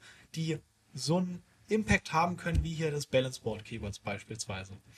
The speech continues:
die kriegt ihr oft nicht in die Top drei ohne Linkaufbau. Und das würde ich eben eigentlich auch nur machen,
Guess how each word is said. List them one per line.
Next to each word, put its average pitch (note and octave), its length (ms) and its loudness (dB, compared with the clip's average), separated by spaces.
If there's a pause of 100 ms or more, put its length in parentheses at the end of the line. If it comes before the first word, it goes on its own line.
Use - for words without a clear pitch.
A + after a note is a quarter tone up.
(200)
die E3 80 -8
kriegt - 400 -4
ihr E3+ 180 -2
oft D3+ 300 0
nicht D#3 220 -4
in C#3 100 -2
die C3+ 100 -2
Top - 260 -8
drei G#2+ 360 -6 (560)
ohne C#3+ 400 2 (460)
Linkaufbau. A2 600 -8 (480)
Und C#3+ 320 -2 (100)
das - 200 0
würde E3+ 140 4
ich - 200 -4
eben D#3+ 260 -2 (160)
eigentlich G3 800 2
auch C3 160 -2
nur F3+ 240 2
machen, G3 420 -2